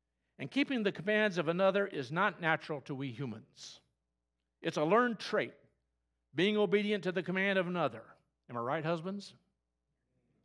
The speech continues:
I've been hit on the nose with a rolled-up newspaper many times over the years, and I'm still learning. However, being scolded, "Bad dog, back dog," isn't necessary every time.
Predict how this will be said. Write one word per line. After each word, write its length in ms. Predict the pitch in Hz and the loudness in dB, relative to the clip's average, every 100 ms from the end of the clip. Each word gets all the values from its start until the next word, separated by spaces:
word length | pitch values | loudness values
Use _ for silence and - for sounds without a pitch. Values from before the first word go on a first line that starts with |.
| _ _ _ _ _ _ _ | _ _ _ _ _ _ _
I've 140 | - | -4
been 140 | 147 165 | -2 0
hit 160 | 170 | 2
on 120 | 151 139 | 2 2
the 80 | |
nose 400 | 131 151 151 123 | 0 2 2 -2
with 120 | 147 135 | -6 -2
a 40 | |
rolled-up 380 | 139 151 143 143 | 0 2 0 -2
newspaper 420 | 135 131 139 123 | -8 -6 -6 -6
many 240 | 123 135 | -6 -6
times 440 | 135 127 117 120 123 | -8 -8 -6 -8 -8
over 160 | 120 107 | -8 -6
the 60 | |
years, 400 | 110 110 113 - _ _ _ _ _ _ - | -6 -6 -6 -10 _ _ _ _ _ _ -10
and 100 | 110 | -6
I'm 120 | 113 | -6
still 280 | - 147 131 | -2 0 2
learning. 340 | 131 104 95 92 _ _ _ _ _ _ _ | 0 -2 -8 -18 _ _ _ _ _ _ _
However, 280 | - 208 170 | 0 2 2
being 240 | 147 180 143 | 0 -2 -4
scolded, 500 | - 190 175 131 123 | -4 0 0 0 0
"Bad 280 | 151 139 | 0 0
dog, 260 | 131 135 123 | 2 0 2
back 300 | 127 117 123 | 0 0 2
dog," 320 | 139 123 117 | 2 4 4
isn't 220 | 147 156 | 0 -2
necessary 600 | 135 123 - 123 127 117 110 | -2 -2 -4 -8 -6 -4 -4
every 160 | 107 | -4
time. 440 | 104 123 101 98 | -6 -6 -8 -12